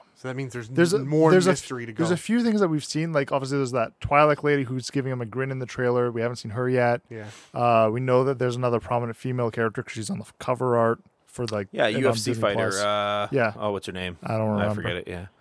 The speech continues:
Speaker 2: But, uh, I'm, I'm interested to see how she fits in. Obviously, I G eleven plays a prominent role on the cover as well, so I gotta assume he's coming back.
Speaker 1: I really
Speaker 3: Yeah,
Speaker 1: hope
Speaker 3: I think they're gonna
Speaker 1: that
Speaker 3: come out with another I G unit, yeah.
Speaker 1: I really hope that that character, the I G unit,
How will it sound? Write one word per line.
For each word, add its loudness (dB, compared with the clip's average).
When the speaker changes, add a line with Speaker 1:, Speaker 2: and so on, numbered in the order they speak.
Speaker 2:
But, 2
uh, 4
I'm, 2
I'm 0
interested -6
to -8
see -2
how -4
she -6
fits -6
in. -2
Obviously, -4
I 2
G 0
eleven 2
plays -2
a -2
prominent -2
role 2
on 2
the -6
cover -2
as -6
well, 0
so -8
I 0
gotta 0
assume -6
he's -4
coming 0
back. 0
Speaker 1:
I 4
really -2
Speaker 3:
Yeah, 2
Speaker 1:
hope 4
Speaker 3:
I 4
think 0
they're -2
gonna -2
Speaker 1:
that -6
Speaker 3:
come -4
out 0
with -10
another -2
I 2
G -8
unit, -6
yeah. -4
Speaker 1:
I 4
really 0
hope -4
that -8
that -4
character, -4
the -4
I -2
G -6
unit, 0